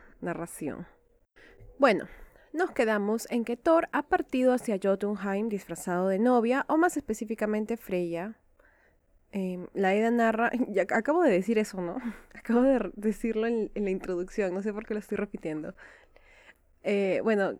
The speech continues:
la Edda narra que la tierra llameó y que las montañas crujieron en todo su camino hacia ese lugar.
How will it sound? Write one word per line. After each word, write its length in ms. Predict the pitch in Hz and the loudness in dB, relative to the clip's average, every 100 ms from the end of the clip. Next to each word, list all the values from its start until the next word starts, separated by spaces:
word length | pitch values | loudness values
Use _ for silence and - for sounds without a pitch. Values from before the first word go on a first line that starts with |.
| - | -4
la 180 | 220 208 | 2 4
Edda 240 | 214 220 | 4 4
narra 500 | 226 254 254 254 247 | 4 4 4 4 2
que 140 | 240 | 0
la 80 | 190 | -2
tierra 300 | 190 208 202 | -2 0 0
llameó 540 | 196 180 208 254 254 233 | 0 0 2 4 4 4
y 40 | |
que 120 | 214 | 2
las 100 | 190 | -2
montañas 420 | 190 190 214 214 | -2 -2 0 0
crujieron 640 | 196 208 - 277 269 269 240 | -2 -6 -4 2 4 4 0
en 160 | 208 | -2
todo 420 | 196 - 277 285 277 | -2 4 4 4 0
su 120 | - | -4
camino 500 | 202 196 214 214 214 | -4 -2 -2 -2 -4
hacia 300 | 202 185 180 | -6 -6 -8
ese 180 | 175 185 | -6 -4
lugar. 380 | 196 233 247 | 0 0 0